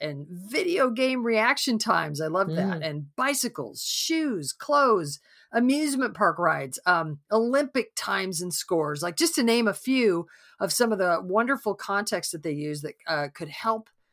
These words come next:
Speaker 1: make those rich tasks where the, help make the math realizable. Not that it has to be real world,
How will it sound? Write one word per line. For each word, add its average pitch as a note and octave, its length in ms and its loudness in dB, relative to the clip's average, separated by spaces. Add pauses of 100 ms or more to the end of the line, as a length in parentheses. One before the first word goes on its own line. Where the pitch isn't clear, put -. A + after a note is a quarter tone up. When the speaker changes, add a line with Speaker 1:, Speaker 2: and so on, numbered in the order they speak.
(520)
Speaker 1:
make G3 320 0
those E3 380 0
rich D#3 400 -6
tasks E3+ 580 -2
where D3+ 160 -4
the, C#3+ 220 -8
help F#3 200 -10
make G3+ 200 -6
the D#3+ 80 -2
math D3+ 480 -4
realizable. C#3+ 1080 -4
Not F3 240 -4
that B3 140 0
it A#3 40 -4
has C4 180 0
to A3+ 60 -8
be A3 140 -2
real A3 420 0
world, F#3+ 540 2